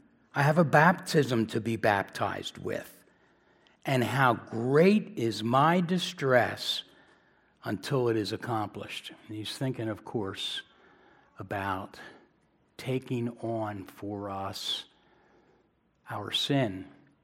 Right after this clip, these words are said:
and receiving the just and justice of his Father in our place. So remember, he said to his disciples, "Hey,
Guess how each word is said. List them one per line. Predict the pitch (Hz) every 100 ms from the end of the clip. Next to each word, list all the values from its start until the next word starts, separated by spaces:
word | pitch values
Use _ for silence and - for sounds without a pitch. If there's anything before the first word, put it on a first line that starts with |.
| _ _ _ _ -
and | 101 101
receiving | 101 - 120 120 107 95 90
the | 92
just | - - 107 107 - 117 - - - _ _ _ _
and | 98 98
justice | 113 113 - - 104 - - - - _ _ _ _
of | 98 101
his | 104
Father | - 107 98 98 92 92 - _ _ _ _ _ _ _ _ -
in | 104
our | 107
place. | - 127 110 101 - - - _ _ _ _ _ _ 98 _ _ _ _ _ _ _ _ _ _ _ _ _ _ _ _ _ _ _ - -
So | - 185
remember, | 175 214 226 226 156
he | 131 170
said | - 185
to | 196
his | 202 185
disciples, | 220 - 220 202 147 127 -
"Hey, | 165 101